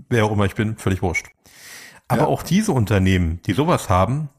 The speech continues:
Speaker 1: haben irgendwann das Problem, dass ihre Kultur zum Problem wird. Das ist das, was wir beobachten, wenn wir bei den Start-ups sehen, dass die in, in diesen Übergang klassische Unternehmen gehen.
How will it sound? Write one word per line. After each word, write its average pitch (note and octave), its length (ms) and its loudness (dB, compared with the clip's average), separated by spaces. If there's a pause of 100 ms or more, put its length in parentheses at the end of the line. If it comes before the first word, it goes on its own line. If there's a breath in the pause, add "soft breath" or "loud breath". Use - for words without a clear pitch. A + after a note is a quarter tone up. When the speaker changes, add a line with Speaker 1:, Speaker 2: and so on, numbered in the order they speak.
(120)
Speaker 1:
haben G#2+ 180 0
irgendwann B2 440 2
das A#2 120 0
Problem, G#2+ 300 0
dass A2 120 -2
ihre G#2 180 -2
Kultur G#2 360 0
zum G#2+ 120 -2
Problem F#2+ 420 0
wird. - 260 -8 (920 loud breath)
Das - 160 -4
ist - 140 -4
das, D3 120 -2
was D3 140 0
wir C3+ 80 2
beobachten, C3 600 0
wenn A#2 180 2
wir A#2 100 2
bei A2 60 2
den G#2+ 120 2
Start-ups - 560 0
sehen, A2+ 220 2
dass G#2+ 180 -2
die G#2+ 180 -2
in, G#2+ 440 -2
in A#2 80 -2
diesen G#2+ 220 -2
Übergang A#2+ 480 0
klassische A#2+ 420 0
Unternehmen E2+ 400 0
gehen. D#2 260 -8